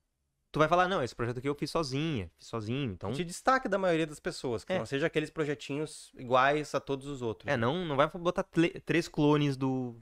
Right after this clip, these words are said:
Speaker 1: um Netflix, um clone do Spotify e um clone do, da, da Glo-, Globoplay, não. Porque clone, pra quem não sabe, clone é tu pegar um site que já existe e fazer ele do zero de novo. Muitas vezes o clone, tu vai copiar um clone do, de um tutorial aí do YouTube e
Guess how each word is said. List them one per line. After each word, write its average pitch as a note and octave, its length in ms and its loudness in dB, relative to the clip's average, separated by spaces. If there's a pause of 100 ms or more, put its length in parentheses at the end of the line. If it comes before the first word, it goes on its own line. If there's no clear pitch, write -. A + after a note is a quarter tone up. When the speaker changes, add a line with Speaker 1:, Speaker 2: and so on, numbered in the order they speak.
Speaker 1:
um B2 140 -8
Netflix, C3+ 560 -2
um C#3 60 -6
clone C3+ 280 2
do B2+ 80 -6
Spotify B2 640 -2
e C#3+ 100 -6
um C3+ 80 -8
clone B2+ 300 0
do, A2+ 480 -4
da, G#2 180 -10
da G2 360 -10
Glo-, G2+ 260 -4
Globoplay, G#2+ 640 -2
não. B2+ 220 -4 (600)
Porque - 160 -4
clone, F3+ 640 2 (260)
pra A#2+ 80 -10
quem A2+ 100 -4
não A2 100 -4
sabe, B2 220 2
clone B2+ 280 2
é - 40 2
tu - 80 -18
pegar C3+ 180 6
um C3 80 2
site B2+ 240 2
que C3+ 60 -6
já B2+ 80 4
existe C3+ 440 0
e D#3 120 -8
fazer D#3+ 300 -2
ele C#3+ 260 0
do C3+ 220 -6
zero B2+ 320 2
de A#2+ 120 -6
novo. B2+ 300 -2 (600)
Muitas A2+ 220 2
vezes C3+ 140 4
o C#3 80 2
clone, C3+ 340 4
tu D#3+ 100 -10
vai F3+ 320 2
copiar F#3+ 460 2
um F#3+ 80 -2
clone B2+ 360 -2
do, F#2+ 260 -4
de F#2 100 -10
um G2+ 140 -6
tutorial G#2 540 2
aí G2 100 0
do G2 160 -4
YouTube C3+ 400 -2
e C#4 280 -6